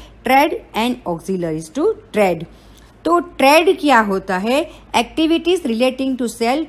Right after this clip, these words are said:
transfer or exchange of goods are known as trade। ये सभी एक्टिविटीज को ट्रेड माना जाता है, जो भी दो टाइप के होते हैं, इंटरनल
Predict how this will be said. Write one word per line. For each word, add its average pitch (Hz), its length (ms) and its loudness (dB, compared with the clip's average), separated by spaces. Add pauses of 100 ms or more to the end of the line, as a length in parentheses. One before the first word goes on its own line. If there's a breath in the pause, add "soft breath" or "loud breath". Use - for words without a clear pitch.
transfer 208 460 -4
or 247 140 0
exchange 233 540 -2
of 214 100 2 (140)
goods 254 220 2 (460 loud breath)
are 277 200 4
known 214 380 -2 (140)
as 233 180 -2 (280)
trade। 180 260 0 (300 loud breath)
ये 320 220 2
सभी 262 360 0
एक्टिविटीज 202 680 -4
को 370 200 -4
ट्रेड 220 340 0
माना 262 300 0
जाता 262 300 0
है, 269 240 0 (340 loud breath)
जो 240 180 4
भी 330 320 4
दो 196 120 6
टाइप 202 320 0
के 262 80 0
होते 285 300 -2
हैं, 294 340 -4
इंटरनल 220 580 -2